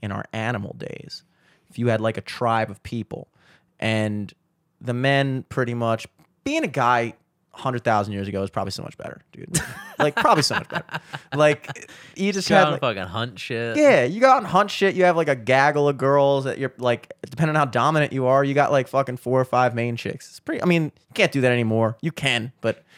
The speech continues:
Speaker 1: frowned upon.
Speaker 2: <laughs>
Speaker 1: So, like, you know, but back in the day, that was standard, bro. Standard. So, like, you'd have, like, a gaggle of five girls, right?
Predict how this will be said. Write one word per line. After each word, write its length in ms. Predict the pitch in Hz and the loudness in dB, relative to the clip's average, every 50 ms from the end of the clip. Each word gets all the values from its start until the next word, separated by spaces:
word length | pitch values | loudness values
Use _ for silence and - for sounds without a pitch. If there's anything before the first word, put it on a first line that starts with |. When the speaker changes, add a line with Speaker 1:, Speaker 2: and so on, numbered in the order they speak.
| - - _ _ _ | -20 -20 _ _ _
Speaker 1:
frowned 340 | - - - 123 110 104 104 | -8 -2 0 0 0 0 -2
upon. 380 | 110 - 117 104 101 98 104 - _ _ - | -4 -6 -6 -6 -4 -6 -8 -10 _ _ -6
Speaker 2:
<laughs> 240 | 170 - - - - | -6 -6 -6 -8 -4
Speaker 1:
So, 200 | - - 165 160 | 0 4 4 6
like, 320 | 156 156 156 151 143 160 | 6 6 4 4 2 0
you 60 | 220 | 0
know, 140 | 202 156 143 | 0 2 2
but 80 | 165 165 | 2 4
back 240 | 240 240 240 - 214 | 2 2 2 2 -2
in 40 | 185 | -2
the 40 | 185 | -2
day, 220 | 160 220 226 220 | 0 0 2 2
that 100 | 202 - | 2 2
was 120 | - 190 | 0 0
standard, 600 | - - - - 185 202 226 220 202 190 175 143 | -2 -4 -6 -4 -2 -2 0 0 0 -2 -2 -2
bro. 400 | 120 139 165 190 214 220 202 202 - _ | 0 4 4 4 4 4 0 -2 -6 _
Standard. 680 | - - - - 170 175 196 214 185 156 113 - - _ - - - _ - | -20 -20 -10 -2 0 2 4 4 4 2 0 -4 -8 _ -20 -20 -20 _ -8
So, 180 | - - 185 | -2 0 2
like, 240 | 175 175 170 170 - | 4 4 4 2 0
you'd 140 | 190 214 202 | -2 0 2
have, 180 | 202 175 175 170 | 2 2 2 2
like, 80 | 160 | 0
a 80 | 151 127 | -2 -2
gaggle 460 | 117 131 131 139 147 147 143 143 127 | 0 2 2 4 4 2 2 0 -2
of 80 | 123 - | -4 -2
five 340 | - 131 131 131 127 120 | 0 2 2 2 2 2
girls, 400 | 120 160 196 185 147 123 110 - | 2 2 4 4 4 4 2 2
right? 240 | 113 110 120 151 185 | 0 0 0 0 -2